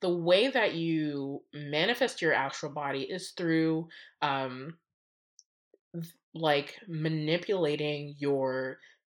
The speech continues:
psychological slash, I guess, physiological, if you're using drugs, states, right? So there is this connection between, directly between our physical form and our spiritual form, in this case,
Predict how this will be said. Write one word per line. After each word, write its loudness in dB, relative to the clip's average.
psychological -2
slash, -4
I -6
guess, -4
physiological, -2
if -12
you're -8
using -8
drugs, -4
states, -4
right? -4
So 0
there 4
is 2
this 0
connection -4
between, -8
directly 2
between -8
our 2
physical 0
form -4
and -4
our -2
spiritual 2
form, -6
in -6
this -10
case, -6